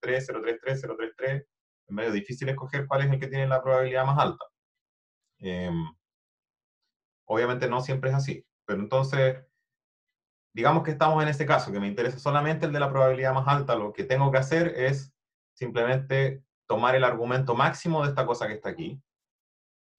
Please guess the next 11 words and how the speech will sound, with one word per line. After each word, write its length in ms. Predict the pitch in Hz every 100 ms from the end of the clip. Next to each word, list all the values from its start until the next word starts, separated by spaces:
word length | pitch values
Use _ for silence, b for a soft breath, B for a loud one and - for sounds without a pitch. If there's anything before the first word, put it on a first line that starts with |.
| _ _ _ _
eh, 680 | 98 92 90 90 90 87 -
y 220 | 123 143
bueno, 260 | 135 123
el 100 | 92
denominador 600 | 95 101 104 104 107 123 127
lo 140 | 110
podemos 300 | 113 117 123
ignorar, 580 | 110 104 135 127 127 - _ _ _ _ _ _ _ _ _
porque 1040 | 104 98 - 104 101 98 98 95 95 92 92
no 320 | 104 113 113
influye 680 | 113 - 135 143 113 143 -